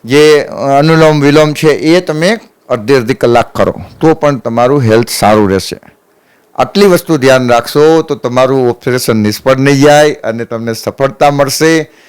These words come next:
કાંઈ હેરાન નહીં થવું પડે. ઓમ શાંતિ. તમા-, તમારા ગ્રુપમાં તમારા મિત્ર કોઈને ઓપરેશન કરવાનું હોય, કરી નાખ્યું હોય તો એને શેર અવશ્ય કરી દેજો. ધન્યવાદ. ઓમ શાંતિ.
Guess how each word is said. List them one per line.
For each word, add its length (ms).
કાંઈ 180
હેરાન 300
નહીં 180
થવું 360
પડે. 420
ઓમ 360
શાંતિ. 600
તમા-, 300
તમારા 420
ગ્રુપમાં 720
તમારા 320
મિત્ર 380
કોઈને 260
ઓપરેશન 380
કરવાનું 640
હોય, 200
કરી 360
નાખ્યું 460
હોય 240
તો 180
એને 160
શેર 400
અવશ્ય 680
કરી 260
દેજો. 540
ધન્યવાદ. 880
ઓમ 500
શાંતિ. 920